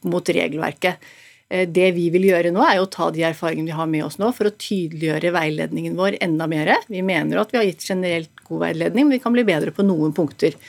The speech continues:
Eh, sånn at det skal være enda enklere for å gjøre det rett.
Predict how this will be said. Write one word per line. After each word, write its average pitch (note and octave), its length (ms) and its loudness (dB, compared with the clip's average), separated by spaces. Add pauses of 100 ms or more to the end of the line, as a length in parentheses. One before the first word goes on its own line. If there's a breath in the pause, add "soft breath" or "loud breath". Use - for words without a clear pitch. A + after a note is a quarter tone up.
(460 loud breath)
Eh, E3 420 -6
sånn G3 300 -2
at - 180 -6
det G3+ 220 2
skal A3 160 2
være A3+ 140 4
enda E3+ 260 2
enklere D#3 460 -4
for - 200 -4
å E3+ 60 -2
gjøre D#3+ 140 -2
det D3+ 160 -8
rett. - 280 -20